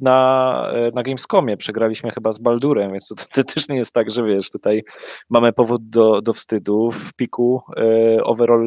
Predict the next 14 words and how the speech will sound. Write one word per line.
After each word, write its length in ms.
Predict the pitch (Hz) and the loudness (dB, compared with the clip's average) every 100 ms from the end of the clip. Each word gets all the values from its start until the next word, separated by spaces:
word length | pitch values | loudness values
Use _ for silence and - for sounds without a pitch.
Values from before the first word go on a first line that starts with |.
| 123 | 0
rating 480 | 117 117 - 110 104 - | 0 -2 -2 -12 -12 -8
Game 160 | 110 | -6
Decka 240 | 107 104 113 | -6 -6 -6
na 120 | 110 | -8
Steamie 360 | - 107 107 | -12 -12 -10
to 120 | 110 104 | -8 -6
było 240 | 107 107 | -4 -4
chyba 160 | 113 113 | -2 -4
osiemdziesiąt 520 | 110 113 104 110 - | -4 -10 -10 -12 -12
pięć 180 | 120 - | -14 -4
procent. 480 | 156 143 101 92 | -2 -2 -4 -10
Teraz 280 | - 104 98 | -6 -4 -2
wiesz, 160 | 101 95 | -2 -2
recent 360 | 113 131 107 | -2 -4 -6